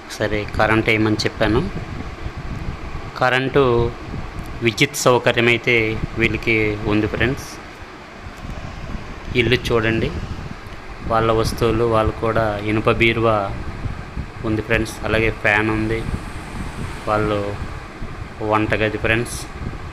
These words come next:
వంట చేసుకునే కర్రల పొయ్యి చూడండి, మట్టితో, మట్టి గోడలు, అలాగే వాళ్ళు వస్తువులు ఫ్రెండ్స్.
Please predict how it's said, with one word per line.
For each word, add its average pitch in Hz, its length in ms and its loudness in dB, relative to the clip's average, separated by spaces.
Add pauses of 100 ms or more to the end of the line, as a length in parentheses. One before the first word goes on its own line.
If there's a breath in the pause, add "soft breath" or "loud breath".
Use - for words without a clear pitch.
(220)
వంట 107 360 -2
చేసుకునే 107 540 -2 (120)
కర్రల 107 240 2
పొయ్యి 110 360 0 (1800)
చూడండి, 110 420 -2
మట్టితో, 113 500 2 (400)
మట్టి 107 260 0
గోడలు, 113 480 2 (1040)
అలాగే 110 220 0
వాళ్ళు 110 300 4
వస్తువులు 107 500 0
ఫ్రెండ్స్. 107 400 -4